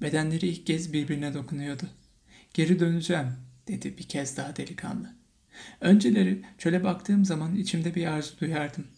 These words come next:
Şimdi içimde umut olacak. Babam bir gün gitti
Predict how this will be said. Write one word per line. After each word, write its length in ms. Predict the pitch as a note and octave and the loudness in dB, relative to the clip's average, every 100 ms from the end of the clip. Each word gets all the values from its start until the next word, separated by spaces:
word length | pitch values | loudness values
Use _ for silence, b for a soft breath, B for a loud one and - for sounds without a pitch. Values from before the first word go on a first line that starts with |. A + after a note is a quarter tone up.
| _ _ _ - | _ _ _ -10
Şimdi 280 | D#3 D#3 | -6 -4
içimde 320 | D#3+ - F3 F3+ | -4 -2 -2 0
umut 280 | E3+ E3 | 0 -2
olacak. 440 | E3 C#3+ - - - _ _ _ _ _ _ _ _ | -4 -4 -6 -8 -16 _ _ _ _ _ _ _ _
Babam 360 | F#3 F#3 E3+ F#3 | 4 6 6 8
bir 140 | F#3+ | 8
gün 220 | G3 G3+ F#3+ | 8 8 6
gitti 420 | D3 - - | 2 -4 -8